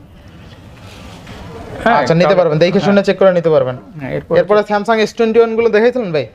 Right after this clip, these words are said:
Speaker 1: এস টোয়েন্টি ওয়ান, আট দুইশো ছাপ্পান্ন জিবি।
Speaker 2: আট জিবি দুইশো ছাপ্পান্ন জিবি।
Speaker 1: আট জিবি দুইশো ছাপ্পান্ন জিবি, মাত্র ঊনত্রিশ হাজার পাঁচশো টাকা।
Speaker 2: ঊনত্রিশ হাজার পাঁচশো, আট জিবি
Speaker 1: ঊনত্রিশ হাজার
Speaker 2: দুইশো ছাপ্পান্ন
Speaker 1: টাকা
Speaker 2: জিবি।
Speaker 1: কালার, হ্যাঁ, কোয়ান্টিটি পাবে।
Speaker 2: কালার আছে,
Speaker 1: একদম
Speaker 2: কোয়ান্টিটি আছে,
Speaker 1: ফ্রেশ
Speaker 2: দেখছেন?
Speaker 1: কন্ডিশনে,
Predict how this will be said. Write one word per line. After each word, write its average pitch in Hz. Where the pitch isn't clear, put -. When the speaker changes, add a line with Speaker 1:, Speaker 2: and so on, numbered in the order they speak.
Speaker 1:
এস -
টোয়েন্টি 202
ওয়ান, 190
আট 180
দুইশো 185
ছাপ্পান্ন 180
জিবি। 190
Speaker 2:
আট 226
জিবি 185
দুইশো 180
ছাপ্পান্ন 160
জিবি। 175
Speaker 1:
আট 160
জিবি 185
দুইশো 185
ছাপ্পান্ন 180
জিবি, 196
মাত্র 175
ঊনত্রিশ 170
হাজার 175
পাঁচশো 170
টাকা। 127
Speaker 2:
ঊনত্রিশ 180
হাজার 226
পাঁচশো, 196
আট 190
জিবি 180
Speaker 1:
ঊনত্রিশ -
হাজার 214
Speaker 2:
দুইশো 214
ছাপ্পান্ন 214
Speaker 1:
টাকা 180
Speaker 2:
জিবি। 170
Speaker 1:
কালার, 175
হ্যাঁ, 160
কোয়ান্টিটি 165
পাবে। 170
Speaker 2:
কালার 208
আছে, 220
Speaker 1:
একদম 214
Speaker 2:
কোয়ান্টিটি 196
আছে, 165
Speaker 1:
ফ্রেশ 196
Speaker 2:
দেখছেন? 185
Speaker 1:
কন্ডিশনে, 151